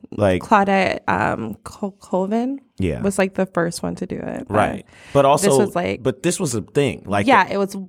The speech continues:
Speaker 2: planned well in
Speaker 1: Yeah.
Speaker 2: advance and
Speaker 1: Right. Uh, and
Speaker 2: she
Speaker 1: so I
Speaker 2: was
Speaker 1: think
Speaker 2: the
Speaker 1: it would
Speaker 2: cl-
Speaker 1: have to be like that where we would all have to circle the wagons around it l-, in a way that no one was willing to do back then, right?
Speaker 2: Mm-hmm.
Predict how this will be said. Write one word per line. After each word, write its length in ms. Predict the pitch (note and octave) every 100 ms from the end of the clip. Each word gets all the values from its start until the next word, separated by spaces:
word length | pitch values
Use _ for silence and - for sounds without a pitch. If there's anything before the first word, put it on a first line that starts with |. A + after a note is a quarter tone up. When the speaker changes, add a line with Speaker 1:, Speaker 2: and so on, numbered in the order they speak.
| -
Speaker 2:
planned 420 | - F3 E3+ -
well 220 | F#3 E3+
in 100 | F3
Speaker 1:
Yeah. 80 | F3
Speaker 2:
advance 500 | F3 E3 E3 E3+ E3
and 320 | D#3 F#2 E3+
Speaker 1:
Right. 300 | A2+ G#2 - - - - - -
Uh, 400 | F#2+ F2+ E2+ D#2+
and 180 | D2+ F#2+
Speaker 2:
she 60 |
Speaker 1:
so 140 | - G#3
I 40 |
Speaker 2:
was 180 | G3+ C#3
Speaker 1:
think 180 | D3 -
Speaker 2:
the 60 | D3
Speaker 1:
it 20 |
would 100 | A#2
Speaker 2:
cl- 100 | A#2
Speaker 1:
have 120 | A#2+
to 80 | G#2
be 120 | G#2+
like 180 | G2+ G2
that 160 | G#2
where 100 | G2 F2+
we 140 | F#2+
would 100 | F#2
all 120 | F2+
have 120 | F#2
to 80 | -
circle 320 | - F#2+ F#2
the 80 | F2
wagons 460 | E2 F2 F2+ E2 D#2
around 460 | C#2+ D2+ F2+ F2+
it 100 | E2 -
l-, 80 | D#2
in 120 | F#2
a 40 | D#2+
way 200 | E2 E2
that 240 | D2+ D#2 - _ _ _ _ _ _ _ F2+
no 280 | G#2 A2+
one 240 | G#2+ F#2 E2
was 120 | E2
willing 280 | E2+ D#2 D2+
to 60 | D2
do 120 | D#2+
back 280 | C#2+ - -
then, 320 | D2 A1 G1+
right? 240 | C#2+ G3+
Speaker 2:
Mm-hmm. 260 | F3 E3 F#3+